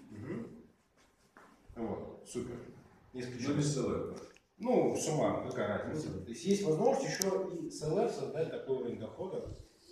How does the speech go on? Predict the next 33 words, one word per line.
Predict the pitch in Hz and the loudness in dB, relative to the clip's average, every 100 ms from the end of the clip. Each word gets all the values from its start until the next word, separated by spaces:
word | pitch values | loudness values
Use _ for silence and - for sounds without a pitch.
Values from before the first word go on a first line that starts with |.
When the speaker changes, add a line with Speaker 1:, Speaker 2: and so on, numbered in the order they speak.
| - | -14
Speaker 1:
И | 139 143 143 | -6 0 2
это | 151 - | 2 2
абсолютно | - 151 156 135 | 0 0 0 0
реально, | 127 160 151 107 - - - | 2 4 4 2 -2 -6 -10
Speaker 2:
С | 135 | 0
Л | 131 | 8
Р | - | 10
Speaker 1:
а, | - | 10
Speaker 2:
сейчас, | - - 117 - - | 8 4 2 -2 -4
Speaker 1:
в | |
том | - 180 | 2 2
числе | 170 | 4
и | 147 | 4
Speaker 2:
С | |
Л | |
Р | 143 | 4
сейчас | 135 - | 4 4
Speaker 1:
закон. | - 117 | 2 2
Speaker 2:
берет. | 110 - - - _ _ | 0 0 -6 -14 _ _
Speaker 1:
Да. | - - - - - - _ - - | -4 -2 -2 -6 -12 -20 _ -18 -4
Вот. | 139 - - - - - - _ _ _ - - - - | 2 4 2 -2 -8 -12 -16 _ _ _ -20 -20 -20 -8
А, | 120 113 113 113 117 | -2 2 4 4 4
щас | 160 156 | 2 4
мы | |
с | 147 | 4
вами | 139 | 2
как | 131 | 2
раз | 123 | -2
поговорим, | - 156 151 | -2 0 4
как | 147 143 | 4 4
это | 131 | 2
сделать. | 110 - - - - - _ - | -2 -4 -6 -8 -10 -14 _ -12
Алекс, | 95 | -12